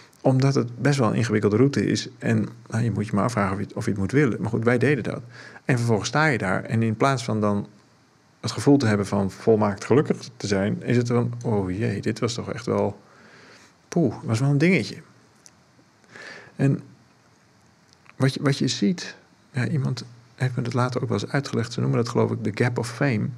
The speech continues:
Dat zodra jij naar boven begint te klimmen op die maatschappelijke ladder, op de succesladder, ik vind dat een vreselijke woorden, maar snap je wat ik bedoel? Dus dan, dan, daar is het ook echt eenzamer. En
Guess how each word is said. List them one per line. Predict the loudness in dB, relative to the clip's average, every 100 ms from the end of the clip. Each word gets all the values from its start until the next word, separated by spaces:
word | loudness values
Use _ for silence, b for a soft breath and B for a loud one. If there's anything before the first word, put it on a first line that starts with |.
| -12 B B B B B
Dat | -6 -6 -8
zodra | -4 0 2 2 4
jij | 2 0 -4 -12 -10 -6
naar | -4 -2 2
boven | 4 4 4
begint | 0 0 0
te |
klimmen | 0 4 4 2 0
op | -2 0
die | -2 -2 -6 -20 _
maatschappelijke | 0 0 0 -2 0
ladder, | 2 2 0
op | -2
de |
succesladder, | -6 -4 -2 0 0 0
ik | -2
vind | -4
dat | -4
een | -2
vreselijke | 0 0 0
woorden, | 0 -2
maar | -6 -10 -18
snap | -8 -6
je | 0
wat | 0
ik | 0
bedoel? | 0 -2
Dus | -4
dan, | -8 -8 -8
dan, | -10 -10 -12 -4
daar | -4 0
is | 0 2
het | 0
ook | -2
echt | -2 -4 -2
eenzamer. | 0 2 0 0
En | -2